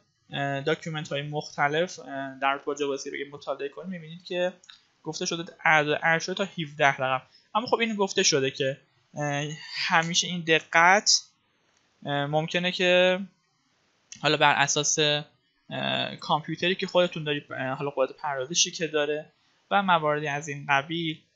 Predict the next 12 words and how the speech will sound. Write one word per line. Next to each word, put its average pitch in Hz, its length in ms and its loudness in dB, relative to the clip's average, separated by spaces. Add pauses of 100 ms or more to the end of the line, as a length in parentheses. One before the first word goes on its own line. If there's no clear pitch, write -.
(160)
ممکنه 165 300 -4
این 170 160 -2
عدد، 160 440 2 (520)
اه، 131 220 0
ت-، - 140 -10 (160)
متغیر 151 720 4
باشه. - 320 -2 (420)
اوکی؟ 165 320 -2 (360)
ولی 233 120 4
خب، 226 220 0 (400)
اه، 156 140 -4
معمولاً 208 640 4